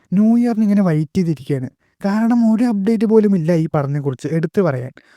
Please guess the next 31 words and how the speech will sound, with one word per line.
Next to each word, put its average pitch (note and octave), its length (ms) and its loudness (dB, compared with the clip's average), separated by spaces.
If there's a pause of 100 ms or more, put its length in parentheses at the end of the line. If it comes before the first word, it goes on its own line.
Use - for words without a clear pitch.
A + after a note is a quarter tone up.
(200)
പോസ്റ്റർ G3+ 420 0
വന്നാൽ A#3 260 2
കുറച്ചെങ്കിലും G#3 580 0
അപ്ഡേറ്റ്സ് D3 360 -4
കിട്ടും. C3 220 -10 (400)
അപ്പോൾ A#3+ 280 0
എല്ലാവരുടെയും B3 560 2
ക്വസ്റ്റ്യൻ F#3 360 -2 (340)
വിജിയുടെ G3 480 0 (140)
ദളപതി F#3+ 420 0
അറുപത്തിയൊമ്പത് G#3 400 0
ലുക്ക് E3+ 240 -4 (120)
എന്താണ് G3 380 0
എന്നുള്ളതാണ്. C#3 340 -2 (460)
ഏത് A3+ 420 0
രീതിയിലാണ് G3+ 480 2
ഹെയർ E3 200 -2
സ്റ്റൈൽ F3 260 0
എന്നതും. C3+ 260 -6 (560)
ഈ - 20 2 (120)
പൊളിറ്റിക്കൽ A3+ 480 0
പാർട്ടി A#3 260 -2 (140)
സിനിമയ്ക്ക് F#3+ 460 0
മാത്രമല്ല G#3 400 0 (100)
ബാധിച്ചിരിക്കുന്നത്, D#3 560 -2 (480)
ലുക്ക് F3+ 220 -2
ചേഞ്ച് A#3 300 2
പോലും G#3 220 4
ചെയ്യാൻ F#3 260 0
പറ്റാത്ത F#3+ 260 -2
രീതിയിലാക്കിയിട്ടുണ്ട്. D3+ 640 -2